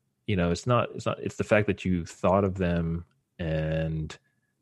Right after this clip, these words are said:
you know, like, you wanted to, to make them feel good. And so there's, like, a sentimental value with greeting cards. And so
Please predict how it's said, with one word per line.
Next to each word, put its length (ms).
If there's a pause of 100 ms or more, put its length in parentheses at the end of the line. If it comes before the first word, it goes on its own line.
(160)
you 100
know, 220
like, 160
you 100
wanted 360
to, 320
to 100
make 140
them 100
feel 280
good. 460
And 160
so 180
there's, 200
like, 120
a 60
sentimental 580
value 380
with 140
greeting 260
cards. 460
And 180
so 380